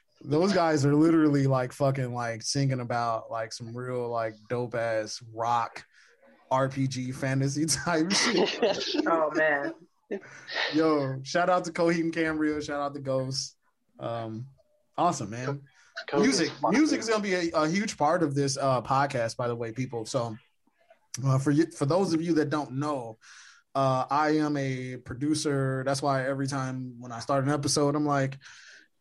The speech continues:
Speaker 1: "Producer extraordinaire one day," 'cause, like, you know, like, I have a whole bunch of beats, like, and I just make beats for myself. Maybe sometimes for my friends.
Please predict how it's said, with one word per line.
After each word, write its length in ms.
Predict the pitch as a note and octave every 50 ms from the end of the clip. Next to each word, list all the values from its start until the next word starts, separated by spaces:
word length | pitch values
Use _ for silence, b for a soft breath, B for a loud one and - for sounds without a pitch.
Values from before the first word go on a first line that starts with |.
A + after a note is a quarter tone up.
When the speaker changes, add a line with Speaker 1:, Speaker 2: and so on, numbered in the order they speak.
| _ -
Speaker 1:
"Producer 400 | G3+ G3+ F#3 A3+ G#3+ - - A3
extraordinaire 720 | G#3+ - - G3+ G3 F#3+ F#3 F#3+ F#3 F#3 F3+ F3+ F3+ F3
one 220 | E3 D#3+ D3+ D3
day," 340 | C#3+ C#3 C3+ C3+ C3 C3+ C3+ C3+
'cause, 140 | C3+ B2+ B2
like, 220 | C3+ C3 C3+ C3+ C#3
you 80 | D3
know, 340 | B2+ A2 G#2+ G#2+ A2 A2 - -
like, 220 | A#2 A#2 A#2 A2+
I 100 | B2+ C#3+
have 180 | D#3 E3+ D#3+ C3+
a 40 | C3+
whole 160 | C3+ D#3 D#3
bunch 220 | D#3 E3 D#3+ D#3+
of 80 | D#3 C#3+
beats, 440 | C3 C#3 C#3 C3+ C3+ C3+ C3+ - -
like, 300 | A#2+ A#2 A2+ A#2 A#2+ A2+
and 100 | A#2+ A#2
I 100 | A#2+ B2
just 180 | B2+ B2+ B2+ B2
make 240 | C3 C#3 C#3 C3+ A#2+
beats 200 | C3 C3 C3 C3
for 140 | - - A2+
myself. 600 | G2+ G2 G2 - - C3+ B2+ B2+ B2+ A#2+ - -
Maybe 240 | - F3+ G#3 A3+ G#3+
sometimes 440 | G3+ - G#3+ G3+ E3+ F#3 D#3+ D3+ D3
for 80 | - D3
my 140 | C#3 B2+ A#2+
friends. 500 | - C3 B2+ B2 B2 A#2+ A#2+ B2 -